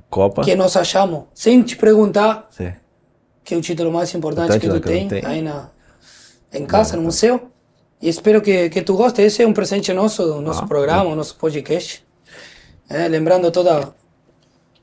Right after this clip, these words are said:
Speaker 2: toda a tua histó-, um pouquinho
Speaker 1: Conta
Speaker 2: da tua
Speaker 1: a
Speaker 2: história
Speaker 1: história,
Speaker 2: aí,
Speaker 1: né?
Speaker 2: é.
Speaker 1: Não, ficou, fico muito agradecido, muito, muito feliz, né? É, que a gente po-,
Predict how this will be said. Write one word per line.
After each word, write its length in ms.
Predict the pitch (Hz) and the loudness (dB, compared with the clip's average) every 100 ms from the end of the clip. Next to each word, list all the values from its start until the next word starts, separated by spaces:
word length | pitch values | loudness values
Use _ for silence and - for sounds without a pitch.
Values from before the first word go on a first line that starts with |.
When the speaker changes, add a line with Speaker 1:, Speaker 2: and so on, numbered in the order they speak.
| _ _ | _ _
Speaker 2:
toda 200 | 254 269 | 4 4
a 20 | |
tua 140 | 269 269 | 6 4
histó-, 180 | - | 4
um 60 | 294 | 0
pouquinho 260 | 285 247 302 | 2 4 4
Speaker 1:
Conta 120 | 254 | 4
Speaker 2:
da 40 | |
tua 100 | 240 | 4
Speaker 1:
a 20 | 226 | 2
Speaker 2:
história 400 | - 240 285 180 | 4 4 4 4
Speaker 1:
história, 220 | 190 - - | 2 -6 -14
Speaker 2:
aí, 60 | - 175 | -10 -8
Speaker 1:
né? 100 | 262 _ _ _ _ | -8 _ _ _ _
Speaker 2:
é. 20 | |
Speaker 1:
Não, 220 | 104 117 143 | 0 0 0
ficou, 380 | - 123 127 120 | 0 0 0 -6
fico 180 | - 123 | -4 0
muito 400 | 131 143 131 - - | 2 4 2 0 -4
agradecido, 600 | 113 113 113 104 147 156 | 0 2 2 0 -2 0
muito, 340 | 127 131 113 - - - | 0 0 -4 -6 -18 -10
muito 200 | - 127 | -2 -2
feliz, 360 | - 123 131 170 | 2 2 4 4
né? 280 | 123 131 - - - - _ | 4 0 -2 -10 -20 -20 _
É, 640 | 98 95 95 95 90 87 - _ _ _ _ _ _ - - _ | -4 -2 0 0 -2 -4 -8 _ _ _ _ _ _ -20 -20 _
que 100 | - | -2
a 40 | 120 | 0
gente 160 | 131 | 0
po-, 180 | - 135 | 0 -4